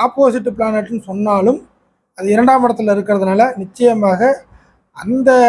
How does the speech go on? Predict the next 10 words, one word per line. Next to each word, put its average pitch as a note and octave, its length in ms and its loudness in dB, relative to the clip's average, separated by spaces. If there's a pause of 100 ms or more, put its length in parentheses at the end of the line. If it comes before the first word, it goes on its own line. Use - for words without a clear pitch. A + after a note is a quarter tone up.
(220)
பிளானட்டோட A#3+ 440 0 (120)
ஆதிபத்திய B3 560 -2
அடிப்படையில A3 500 -2
உங்களுக்கு A3+ 300 -4 (100)
பண G3+ 100 0 (120)
வருவாய் F#3+ 280 0 (160)
கிடைக்கும். D#3+ 460 -8 (680)
நான்கு B3 360 2
ஆதிபத்தியம், A#3+ 500 -4 (220)
சுக்கிரனுக்கு A#3 440 -2